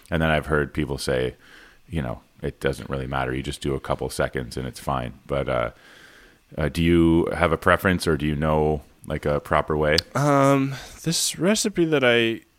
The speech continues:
Speaker 2: the, the one that I'm basing this off of, so two things about this. One is that I, I'm busting it down from a, a double recipe. I sent you a single,
Speaker 1: Mm-hmm.
Speaker 2: a single cocktail recipe, but, uh, the one I, uh,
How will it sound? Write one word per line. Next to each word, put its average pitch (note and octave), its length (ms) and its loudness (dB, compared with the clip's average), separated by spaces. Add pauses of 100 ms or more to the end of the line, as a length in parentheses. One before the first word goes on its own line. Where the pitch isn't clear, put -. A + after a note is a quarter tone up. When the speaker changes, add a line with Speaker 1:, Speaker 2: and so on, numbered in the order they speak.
(300)
Speaker 2:
the, A#2+ 260 0
the B2 100 2
one C#3 180 6
that C#3+ 120 6
I'm A2 200 4
basing A2+ 360 2
this B2 180 -2
off B2+ 200 2
of, A#2+ 200 -4
so C3 200 6
two E3+ 260 -4
things D3 280 4
about G#2 240 4
this. G2+ 200 0
One B2+ 180 4
is A#2 140 4
that G#2+ 220 2
I, G2+ 340 2 (300)
I'm G#2 480 -4 (260)
busting A#2 380 2
it F#2+ 140 0
down G#2 300 4
from G#2 220 0
a, F#2+ 140 2 (180)
a G#2 100 -2
double G#2 360 2
recipe. A#2 640 2 (260)
I A#2+ 40 -6
sent A2 240 0
you G2+ 100 2
a G2 60 2
single, G#2 420 4
Speaker 1:
Mm-hmm. - 640 -2
Speaker 2:
a - 40 -12
single G#2 320 -2
cocktail A2 560 0
recipe, A2 440 0
but, G#2+ 240 -2 (160)
uh, G#2 400 -4 (140)
the A#2 120 -2
one G#2+ 200 2
I, G2 160 2 (840)
uh, F#2 480 2